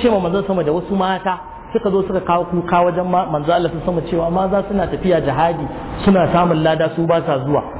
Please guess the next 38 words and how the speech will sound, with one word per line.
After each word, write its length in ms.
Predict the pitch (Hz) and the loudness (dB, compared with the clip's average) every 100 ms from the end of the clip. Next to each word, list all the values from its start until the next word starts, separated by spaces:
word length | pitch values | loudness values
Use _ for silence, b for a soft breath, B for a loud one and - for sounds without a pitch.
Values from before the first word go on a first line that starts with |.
| - - | -4 2
Su 120 | 285 | 4
ma 180 | 285 269 | 4 4
da 140 | 185 | 2
su 80 | 165 | 0
zama 180 | 190 202 | 0 2
kaman 280 | 202 170 170 | 2 0 0
maza 260 | 165 175 | 0 -2
mana. 200 | 170 143 113 - - | -2 -6 -10 -10 -4
Allah 280 | 180 165 151 | 0 2 2
ya 20 | |
saukar 280 | 156 156 160 | 0 -2 0
da 100 | 156 | 0
aya, 140 | 156 143 | 0 0
"ولا 220 | 147 175 | 0 -2
تتمنوا 480 | 175 151 165 175 156 | -4 -2 0 0 0
ما 120 | 170 | 0
فضل 320 | 160 147 175 | 0 -2 -2
الله 280 | 156 170 160 | 0 2 2
بعضكم 400 | 151 151 180 - 202 - - - - - - - - 135 | 0 0 -2 -4 -6 -8 -10 -6 -4 -2 0 -2 2 4
بعض. 220 | 143 139 120 - - - - - - - | 4 2 0 -2 -4 -4 -2 -2 2 4
للرجال 440 | 180 180 190 214 | 6 6 4 4
نصيب 260 | 190 220 208 | 2 0 0
مما 200 | 180 185 | 0 0
اكتسبوا 420 | 190 208 214 202 | -2 -2 0 2
وللنساء 520 | 196 196 180 226 208 | 2 0 0 -2 0
نصيب 260 | 175 208 196 | -2 0 0
مما 220 | 185 196 | 0 0
اكتسبن. 460 | - 190 160 131 107 - - - | -2 -2 -2 -2 -4 -4 0 2
واسألوا 280 | 185 214 202 | 4 4 4
الله 280 | 190 175 | 4 2
من 140 | 165 165 | 0 0
فضله." 320 | 170 156 135 - - - 262 262 254 - - - - - - - | 0 0 -2 -6 -8 -4 -2 0 2 2 2 0 0 2 2 4
Kowa 280 | 285 277 254 | 4 4 4
an 100 | 233 226 | 2 2
sa 100 | 208 | 0
shi 100 | - | 0
a 80 | 165 | -2
matsayinsa. 500 | 151 147 151 147 | -2 -2 -4 -4